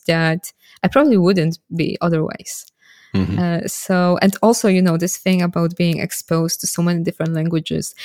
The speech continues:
Speaker 1: and it wasn't like, you know, uh, one semester for a language. It was more like, uh, "Okay, so here's a new class. Here's your assignment. It's in a language you never heard about. You have two weeks,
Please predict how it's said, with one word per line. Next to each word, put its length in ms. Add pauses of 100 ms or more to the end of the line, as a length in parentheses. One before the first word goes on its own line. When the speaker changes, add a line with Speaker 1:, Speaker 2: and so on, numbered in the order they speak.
(140)
Speaker 1:
and 160
it 20
wasn't 300
like, 240
you 80
know, 320 (360)
uh, 380 (100)
one 240
semester 720
for 240
a 140
language. 420
It 140
was 180
more 200
like, 440
uh, 300 (240)
"Okay, 220
so 140
here's 280
a 40
new 160
class. 540 (200)
Here's 220
your 140
assignment. 800 (280)
It's 260
in 340
a 100
language 420
you 60
never 200
heard 300
about. 440 (760)
You 120
have 160
two 140
weeks, 400